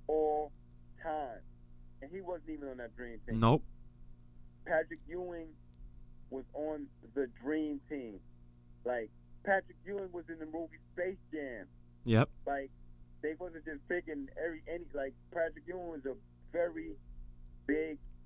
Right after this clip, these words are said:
Speaker 1: deal. He's one of the most dominant centers, and he had a finesse game too, it, but it's overlooked because he also had a tough game. He, he had a lot of intangibles. He took the game way more serious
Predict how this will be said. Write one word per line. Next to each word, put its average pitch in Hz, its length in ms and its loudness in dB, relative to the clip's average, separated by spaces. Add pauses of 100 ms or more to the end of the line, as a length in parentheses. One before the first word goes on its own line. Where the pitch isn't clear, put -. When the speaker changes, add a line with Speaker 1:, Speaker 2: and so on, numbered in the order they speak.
(140)
Speaker 1:
deal. 139 380 2
He's 135 160 -8
one 160 160 0
of 151 80 -2
the 151 60 2
most 139 200 2
dominant 147 460 0
centers, 143 400 -2 (680)
and 135 140 4
he 147 80 4
had 139 140 6
a 135 40 -4 (120)
finesse 147 300 0 (140)
game 135 240 0 (100)
too, 160 220 -2 (120)
it, 143 140 -8 (240)
but 131 140 2
it's 127 200 0
overlooked 139 640 2 (280)
because 135 300 0
he 285 80 -4
also 143 320 -2
had 127 160 2
a 113 60 -4 (180)
tough 202 160 2 (160)
game. 117 260 -4 (280)
He, 185 80 -6 (180)
he 381 80 -4
had 165 140 6
a 135 60 2
lot 143 220 2
of 151 60 -6
intangibles. 151 600 -4 (340)
He 190 80 -4
took 208 180 -2
the 170 80 -8
game 160 300 0 (160)
way 156 260 4
more 143 220 0
serious 131 240 -2